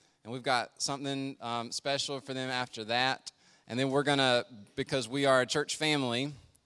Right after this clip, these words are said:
um, we're not just individuals in here, we are one. We're gonna, um, circle up around graduates and their families, and we're gonna pray over them because we are sending them out.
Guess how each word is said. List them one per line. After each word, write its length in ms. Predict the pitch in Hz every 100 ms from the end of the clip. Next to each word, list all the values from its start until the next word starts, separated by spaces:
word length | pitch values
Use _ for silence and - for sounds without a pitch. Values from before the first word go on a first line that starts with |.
| _ -
um, 440 | 113 110 110 107
we're 80 | 123
not 200 | 127 127
just 200 | 127 135
individuals 520 | 123 113 131 127 113
in 100 | 113
here, 220 | 117 110
we 180 | 107 113
are 100 | 107
one. 500 | 113 135 117 98 101 - - _ -
We're 140 | 123
gonna, 380 | 139 139 113 104 104
um, 260 | 104 101 -
circle 420 | - 143 - 135
up 140 | 131
around 680 | 123 120 120 117 113 113 101
graduates 680 | 120 123 123 120 113 101 -
and 180 | 113 117
their 100 | 110
families, 560 | - 123 120 110 101
and 120 | 107 107
we're 100 | 113
gonna 180 | 117
pray 360 | - - 120 120
over 280 | 113 123 117
them 300 | 98 92 95
because 320 | 101 107 101
we 160 | 120 127
are 140 | 131
sending 420 | - 143 143 135
them 160 | 123 117
out. 300 | 110 82